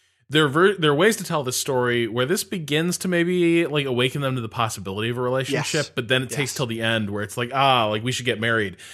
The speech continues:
Speaker 1: And that can feel a little bit, like, kind of a leap from where, like, okay, so in the context of him admonishing her, like, they fell in love, that can be a weird dynamic. Here,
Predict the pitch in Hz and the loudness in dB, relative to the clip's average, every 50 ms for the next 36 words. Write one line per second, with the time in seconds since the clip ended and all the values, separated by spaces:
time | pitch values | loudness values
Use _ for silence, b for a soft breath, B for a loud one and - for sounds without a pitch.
0 | B B B 170 180 220 220 349 320 - 294 277 233 190 160 160 160 151 131 143 | B B B 2 4 4 4 2 0 2 2 4 4 4 4 2 2 2 2 0
1 | 131 - 127 123 123 120 - - - - - - 127 123 123 127 107 107 104 107 | 0 0 0 0 0 -2 -6 -14 -12 -8 -2 0 0 0 0 0 -2 -6 -4 -4
2 | 127 131 120 - - - - 123 107 101 98 101 101 98 98 110 110 107 - b | -4 -4 -4 -6 -10 -12 -8 -6 -4 -4 -2 -2 -4 -4 -2 -4 -4 -4 -6 b
3 | b b b b b b _ _ _ _ - 160 165 160 - - 160 135 120 120 | b b b b b b _ _ _ _ 0 2 2 2 2 2 2 4 4 2
4 | 120 113 - - - 139 131 127 127 131 131 131 131 135 - - 147 151 147 160 | 0 -2 -2 2 4 4 6 6 6 4 4 2 -2 -4 -2 0 0 0 2 0
5 | 160 151 - - 135 123 117 - - - 110 139 139 131 123 107 104 101 101 107 | -2 -2 0 0 0 0 0 -4 -10 -8 -4 -4 -2 -2 -2 -2 -2 -2 -2 -2
6 | 120 123 - - 143 131 139 135 135 135 135 135 123 117 104 104 - - 113 110 | -2 -2 -4 -4 -4 -2 0 0 2 2 0 0 -2 -4 -4 -4 -4 -6 -6 -4
7 | - 123 113 117 120 113 113 113 113 117 113 113 120 117 - - 143 139 123 110 | -2 -4 -2 -2 -4 -2 0 0 2 2 2 0 -2 -4 -4 -4 -2 -2 -2 0
8 | 104 104 101 95 101 92 92 98 98 95 87 71 - - - b b b b b | -2 -4 -4 -4 -4 -4 -4 -4 -6 -6 -8 -10 -16 -20 -20 b b b b b
9 | b b b b _ _ - 123 - - - 202 240 240 190 156 135 127 123 120 | b b b b _ _ -14 -12 -8 -4 0 2 4 6 6 6 6 4 4 2
10 | 113 - | -2 -6